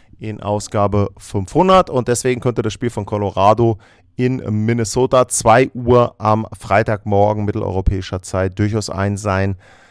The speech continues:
was dann eben so ein bisschen die Richtung vorgibt. Die Avs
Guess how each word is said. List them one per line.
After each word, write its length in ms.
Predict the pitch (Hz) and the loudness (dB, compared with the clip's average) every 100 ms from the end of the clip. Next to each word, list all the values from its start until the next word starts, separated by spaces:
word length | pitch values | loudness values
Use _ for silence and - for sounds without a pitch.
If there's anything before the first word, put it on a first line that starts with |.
| _ _ | _ _
was 420 | 98 104 104 - | -2 2 2 2
dann 200 | - 98 | 0 0
eben 260 | 98 104 104 | 0 -4 -2
so 80 | 113 | -4
ein 80 | |
bisschen 260 | 110 120 139 | -4 -6 -4
die 60 | 127 | -2
Richtung 320 | 127 - 107 | -2 -2 0
vorgibt. 460 | - 113 117 135 | 4 4 4 -2
Die 140 | 107 - | -4 -6
Avs 320 | 113 - | -6 -6